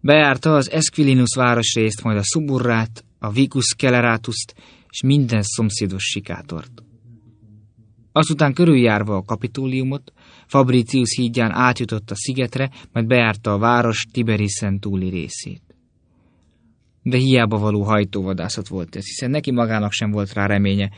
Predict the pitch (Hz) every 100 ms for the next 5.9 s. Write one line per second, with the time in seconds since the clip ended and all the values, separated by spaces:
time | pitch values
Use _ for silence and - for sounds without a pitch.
0 | - _ 107 110 113 104 95 98 113 -
1 | 110 101 101 107 - - - - 143 160
2 | 135 - 143 135 - - 135 131 135 120
3 | 110 127 123 - 104 110 - 113 117 107
4 | 107 101 - 101 - 98 92 - 107 98
5 | 76 - 95 90 87 90 87 - 156